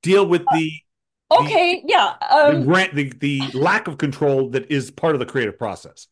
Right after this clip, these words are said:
Speaker 2: Okay, so this is the thing. I am very, and I've been tested for this, my daughter's this way too.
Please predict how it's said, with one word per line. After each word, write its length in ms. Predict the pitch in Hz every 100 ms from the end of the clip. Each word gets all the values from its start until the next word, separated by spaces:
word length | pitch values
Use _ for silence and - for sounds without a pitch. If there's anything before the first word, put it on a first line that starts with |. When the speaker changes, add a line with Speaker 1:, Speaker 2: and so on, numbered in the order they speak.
| 440
Speaker 2:
Okay, 160 | 466
so 100 | 453 427
this 180 | 480 508
is 100 | 453
the 120 | 403 392
thing. 300 | 302 214 202 -
I 180 | 247 302
am 260 | 370 311
very, 360 | 240 233 226 214
and 100 | 214
I've 100 | 208
been 140 | 208
tested 380 | 214 233 - 208
for 140 | 190
this, 320 | 156 151 202 -
my 80 | 196
daughter's 320 | 180 185 175
this 140 | 170 -
way 100 | -
too. 160 | -